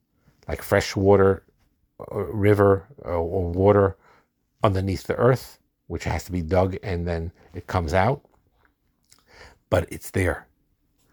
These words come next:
It's there, and with work you will see it. You will see it, and this is what Hashem wants from the both of you. And it is the most deepest, most beautiful relationship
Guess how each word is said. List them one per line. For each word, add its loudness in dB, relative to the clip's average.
It's -6
there, 2
and -4
with -6
work 4
you -6
will -6
see -8
it. -12
You -10
will -6
see -4
it, -2
and -10
this -8
is -6
what -2
Hashem -4
wants 0
from -4
the -4
both -6
of -8
you. -10
And 0
it 0
is -2
the -2
most -4
deepest, -2
most -4
beautiful 0
relationship -6